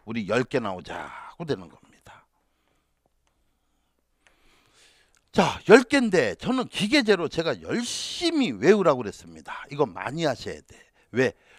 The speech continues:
공기업에서 이 기계재료가 오십 문제가 나오는데 열 개가 나와.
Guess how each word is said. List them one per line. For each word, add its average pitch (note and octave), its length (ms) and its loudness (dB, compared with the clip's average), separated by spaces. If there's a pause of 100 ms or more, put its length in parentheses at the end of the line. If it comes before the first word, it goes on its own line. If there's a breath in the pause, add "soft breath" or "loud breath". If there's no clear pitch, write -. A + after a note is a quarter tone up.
(160 soft breath)
공기업에서 D#3+ 680 0
이 G2 120 -10
기계재료가 A2 840 -8 (300 loud breath)
오십 F#3+ 360 -2
문제가 D3+ 380 -4
나오는데 G#2+ 580 -2
열 G#2 180 -4
개가 B2 280 0
나와. D2 500 -12